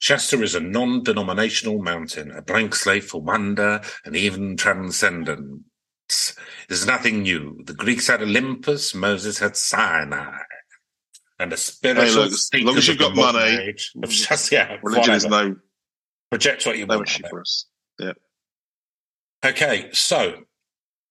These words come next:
Speaker 1: so that's, you know, what I like to call, uh, the establishment view, Neil.
Speaker 2: Yeah.
Speaker 1: N P R.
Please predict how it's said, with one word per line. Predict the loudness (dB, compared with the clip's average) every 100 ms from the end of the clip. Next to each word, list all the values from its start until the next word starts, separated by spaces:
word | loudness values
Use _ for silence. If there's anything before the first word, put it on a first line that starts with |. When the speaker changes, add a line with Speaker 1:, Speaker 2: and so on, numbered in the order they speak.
| _ _ _ _ _ _ _ _ _ _ -4
Speaker 1:
so | 0 2 0 -6 _ _ _ -4
that's, | -2 0 -2 -2 -2 -6 -10 _ _ _ _ _ -6
you | 0
know, | 2 2
what | 2 4
I | 4
like | 4 2 0
to | -6
call, | -4 -2 0 -2 -4 -8 -2
uh, | 2 4 2 -2
the | 0 0
establishment | 0 2 2 0 -4 -4 -4 -8
view, | -2 -2 0
Neil. | 0 -2 -8 _ _ _ _ _ _ _ _ 0
Speaker 2:
Yeah. | 0 0 _ _ _ _ -2
Speaker 1:
N | -2 0
P | 0
R. | 2 2 2 0 -4